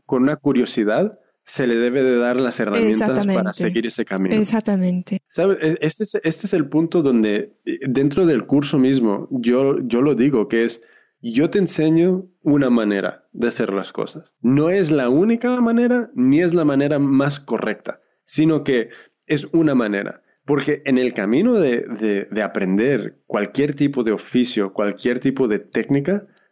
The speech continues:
Speaker 1: eh, una persona continuamente sintetiza información de maneras diferentes que les
Speaker 2: Sí.
Speaker 1: lleva a conclusiones distintas, que les lleva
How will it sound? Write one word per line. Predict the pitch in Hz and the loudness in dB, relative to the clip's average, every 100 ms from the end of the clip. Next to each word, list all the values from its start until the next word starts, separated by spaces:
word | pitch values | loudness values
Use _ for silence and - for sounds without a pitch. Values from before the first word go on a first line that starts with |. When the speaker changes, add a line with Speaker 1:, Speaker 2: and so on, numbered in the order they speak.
| - | -4
Speaker 1:
eh, | 123 - | -2 0
una | 147 196 202 | 0 0 0
persona | 143 - 151 180 | -2 0 -2 0
continuamente | 135 120 120 147 170 151 160 143 170 185 _ _ _ - | 0 -2 0 2 2 2 0 0 -4 -6 _ _ _ -10
sintetiza | - 123 98 113 98 143 143 170 | -2 0 0 -4 -2 -2 0 0
información | 143 135 120 117 - 110 | 0 0 0 0 0 0
de | 104 | 2
maneras | 95 95 120 151 | 0 0 0 0
diferentes | 127 - 101 107 131 147 165 - | 0 -2 -2 0 0 0 -2 -4
que | - | -2
les | 107 101 | 0 2
Speaker 2:
Sí. | 92 | 0
Speaker 1:
lleva | 107 143 180 | 0 0 0
a | 120 | -2
conclusiones | 120 107 107 92 131 143 131 | -2 -2 -2 -2 0 2 2
distintas, | 104 - - 135 143 175 170 | -2 -2 0 0 2 -2 -2
que | 117 | 0
les | 104 | 0
lleva | 95 123 170 | 0 0 0